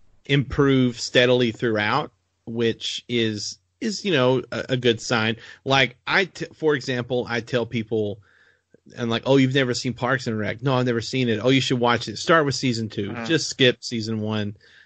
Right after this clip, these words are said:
Speaker 1: They didn't
Speaker 2: Mm,
Speaker 1: know
Speaker 2: see
Speaker 1: what they
Speaker 2: there.
Speaker 1: were doing with the characters. Or if it's The Wire, it's like, listen, you're gonna wanna bail around episode four when you're like,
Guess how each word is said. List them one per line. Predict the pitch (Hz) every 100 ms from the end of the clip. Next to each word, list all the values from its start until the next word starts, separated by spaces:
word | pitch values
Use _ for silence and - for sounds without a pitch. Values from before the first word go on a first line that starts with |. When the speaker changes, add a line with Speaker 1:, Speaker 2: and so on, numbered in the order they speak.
| _
Speaker 1:
They | 120 131
didn't | 156
Speaker 2:
Mm, | 139
Speaker 1:
know | 139
Speaker 2:
see | 127
Speaker 1:
what |
they | 123
Speaker 2:
there. | 120
Speaker 1:
were |
doing | 113 120 117 113
with | 101 113
the | 160
characters. | - 196 143 - 107 143 -
Or | - 143 135
if | 127
it's | 147 -
The | 139
Wire, | 113 120 208 117 101 - - - -
it's | 131
like, | 151
listen, | 123 139 - 110 107
you're | 143
gonna | 165 311
wanna | 254 208 143
bail | 127 131 127 117 107 107
around | 117 117 113
episode | 123 131 - 120 110
four | - 120 117 107 104
when | 104 113
you're | 127
like, | 123 120 113